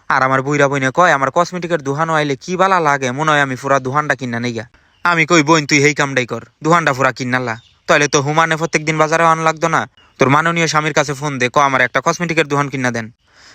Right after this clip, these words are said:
আল্লাহ, কসমেটিক কইরা আমি তো কই বাড়ির দিকে যাইবো, আল্লাহ দেখি আর একটা দোকানও হানছে। আল্লাহ, আমি আমার বুইড়া বোনেরে কই, "তুই কোন ধাতুর তৈরি?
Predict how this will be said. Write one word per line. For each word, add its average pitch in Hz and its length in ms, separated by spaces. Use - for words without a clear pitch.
আল্লাহ, 139 240
কসমেটিক 190 440
কইরা 196 280
আমি 151 140
তো 139 100
কই 139 140
বাড়ির 147 280
দিকে 143 200
যাইবো, 117 280
আল্লাহ 147 180
দেখি 131 180
আর 139 120
একটা 147 200
দোকানও 131 300
হানছে। 117 340
আল্লাহ, 185 260
আমি 151 180
আমার 131 220
বুইড়া 139 260
বোনেরে 131 340
কই, 180 160
"তুই 180 140
কোন 226 280
ধাতুর 214 280
তৈরি? 139 400